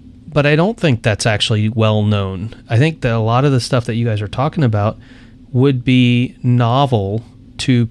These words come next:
people like me who've been practicing for a long time. Maybe our recent graduates don't feel that way, but people that have been doing this for at least ten years, this is all brand new. And if you're not in a place that you're hearing this information on a day-to-day basis like we do at academic centers,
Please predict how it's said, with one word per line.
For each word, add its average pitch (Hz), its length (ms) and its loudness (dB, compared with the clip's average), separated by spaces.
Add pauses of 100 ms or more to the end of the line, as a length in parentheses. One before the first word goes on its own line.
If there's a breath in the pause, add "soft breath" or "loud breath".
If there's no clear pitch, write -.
(180)
people 127 500 0
like 120 240 -4
me 147 340 2
who've 127 200 2
been 123 160 2
practicing 135 560 0
for 117 160 -2
a 104 80 0
long 101 280 -4
time. - 380 -16 (340 loud breath)
Maybe 139 280 2
our 113 160 2
recent 135 360 0
graduates 110 560 0
don't 104 180 -2
feel 113 240 -2
that 98 180 -4
way, 98 280 -4
but - 600 -4
people 147 280 -2
that 147 120 2
have 131 100 -4
been 127 140 2
doing 135 180 4
this 127 160 2
for 117 160 -4
at 107 80 -4
least 135 240 -4
ten 113 220 0
years, 120 480 0 (340 loud breath)
this 147 180 0
is 220 140 -2
all 190 140 2
brand 117 340 2
new. 147 260 0
And 110 120 0
if 117 120 -2
you're 147 100 0
not 156 160 -2
in 135 60 -4
a 117 160 0
place 135 360 -4
that 113 160 -6
you're 110 120 -4
hearing 127 320 2
this 117 180 0
information 113 540 0
on 104 120 -2
a 104 60 -2
day-to-day 107 420 -2
basis 110 420 -4
like 104 160 -2
we 110 100 2
do 113 160 0
at 101 80 -2
academic 117 500 0
centers, 110 420 2